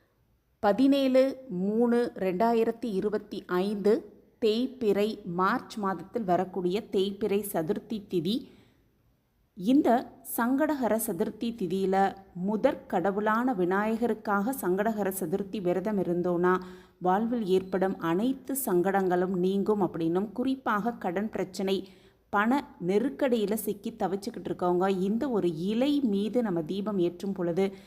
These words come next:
மிக சிறப்பான பலனை நம்ம பெற்றுக்கலாம் அப்படிங்கிறது உண்மை. இந்த சதுர்த்தி திதி அப்படிங்கிறது பார்த்தோன்னா, மார்ச் பதினேழு அன்னைக்கு மாலை ஆறு முப்பத்தி எட்டு மணி வரைக்கும்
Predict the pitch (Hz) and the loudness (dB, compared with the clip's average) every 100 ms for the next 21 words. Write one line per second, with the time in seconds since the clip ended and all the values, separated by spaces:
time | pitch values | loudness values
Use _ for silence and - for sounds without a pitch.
0 | - - 180 214 - 190 190 185 214 233 | -20 -2 0 2 0 -2 -2 -2 -2 0
1 | 254 262 175 175 190 185 170 170 - 190 | -2 -2 -2 0 0 -2 -2 -4 -6 -2
2 | 190 190 185 - 165 175 180 180 165 170 | 0 2 0 0 -2 -2 -4 -4 -2 0
3 | 254 - - _ _ 190 233 269 240 247 | -2 -4 -14 _ _ -2 2 4 2 0
4 | - - 208 196 294 - 269 269 233 190 | -6 -2 0 0 -2 -4 -8 -6 -6 -2
5 | 240 226 - 170 175 180 196 165 180 170 | -2 -2 -6 -4 -2 0 -2 -2 -2 -4
6 | - 175 180 185 180 170 180 226 - - | -2 0 2 2 2 2 2 0 -6 -2
7 | 170 208 233 226 208 170 175 175 190 190 | -2 0 0 0 0 0 0 0 -2 -4
8 | 185 170 165 180 202 220 214 - 175 180 | -6 -6 0 2 2 0 -2 -2 2 4
9 | 226 262 202 175 240 240 226 180 175 - | 4 2 0 -2 -4 -4 -2 -2 -2 -4
10 | 208 175 190 185 165 165 214 | -2 0 0 0 -2 0 0